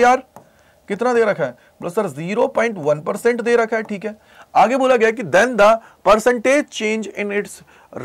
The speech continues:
resistance is approximately, कि कितना परसेंटेज चेंज होगा इसके, इसके अंदर, आप बताओ। तो सबसे पहले मुझे एक चीज सिंपल मैं आपसे पूछे, पूछना चाहूंगा, सुनना, अपने रेजिस्टेंस की बात करते हो,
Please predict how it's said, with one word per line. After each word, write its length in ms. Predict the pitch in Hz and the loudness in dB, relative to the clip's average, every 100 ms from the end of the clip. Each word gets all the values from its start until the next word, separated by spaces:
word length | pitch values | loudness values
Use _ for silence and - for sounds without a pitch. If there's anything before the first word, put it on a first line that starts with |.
| 117 | -2
resistance 640 | 160 156 233 - 233 220 - | -2 0 -6 -2 -4 -4 -4
is 160 | 202 - 170 | -4 0 -2
approximately, 1160 | 170 165 170 - - 196 143 127 165 147 117 - - - | 0 -2 -2 -4 -12 -10 -8 -10 -10 -10 -12 -14 -20 -14
कि 100 | 214 - | -14 -10
कितना 420 | 214 214 214 269 | -4 -2 2 0
परसेंटेज 680 | 269 202 - 185 180 202 202 | 0 -4 -2 -6 -2 -4 -4
चेंज 300 | - 160 143 | -10 -10 -8
होगा 380 | 147 151 147 151 _ _ | -6 -2 -2 -2 _ _
इसके, 460 | 160 165 - 160 165 160 _ _ 165 | -10 -10 -8 -6 -6 -8 _ _ -16
इसके 240 | - 170 | -8 -6
अंदर, 240 | 139 131 - | -4 -6 -4
आप 200 | 151 160 | -2 -2
बताओ। 280 | 143 127 123 - _ | -4 -6 -8 -12 _
तो 60 | 202 | -6
सबसे 320 | 220 226 - | 0 0 2
पहले 180 | 277 277 | 2 2
मुझे 200 | 254 254 | 0 -2
एक 80 | 262 | -4
चीज 160 | - 254 | -6 -8
सिंपल 360 | 226 202 247 | -8 -2 -2
मैं 100 | 233 | 0
आपसे 200 | 208 208 | -2 -2
पूछे, 260 | 202 160 196 | -4 -6 -8
पूछना 260 | 139 139 | -8 -12
चाहूंगा, 240 | 120 117 131 | -10 -12 -8
सुनना, 300 | 220 156 110 _ _ _ _ _ _ _ - _ | -8 -8 -10 _ _ _ _ _ _ _ -20 _
अपने 240 | 151 170 208 | -2 2 2
रेजिस्टेंस 500 | 165 170 - 226 - | 0 -4 -6 -8 -2
की 80 | |
बात 220 | 233 226 233 | 0 0 0
करते 220 | 220 226 | -2 -2
हो, 140 | 233 | -6